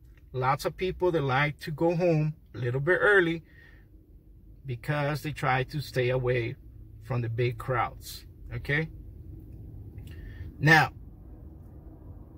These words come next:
make sure that you're in the road no later than five P M. Okay?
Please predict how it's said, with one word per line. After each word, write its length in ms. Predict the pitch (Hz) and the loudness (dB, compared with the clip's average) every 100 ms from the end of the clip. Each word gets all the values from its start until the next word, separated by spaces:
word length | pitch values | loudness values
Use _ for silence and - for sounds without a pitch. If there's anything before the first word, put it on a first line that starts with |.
| - - | -18 -8
make 280 | 135 139 139 | -2 -2 -2
sure 640 | - 233 233 208 170 165 - - - - - 117 | 0 8 8 10 10 8 4 -14 -18 -18 -16 -8
that 160 | 117 | -6
you're 220 | 117 151 170 | -2 0 2
in 80 | |
the 100 | 196 | 2
road 500 | 208 226 214 175 160 - - - - - - | 2 4 6 6 4 -4 -16 -18 -16 -14 -6
no 340 | 135 139 160 | -2 4 8
later 600 | 185 196 196 190 190 190 - - - | 8 10 10 10 6 4 0 -12 -10
than 160 | 127 127 - | -8 -8 -4
five 420 | 143 139 143 143 | 0 2 2 0
P 280 | - 147 147 | -6 -4 -4
M. 160 | 120 - - - - - - - | -4 -8 -12 -12 -12 -10 -10 -10
Okay? 480 | 127 143 156 190 | -4 4 6 6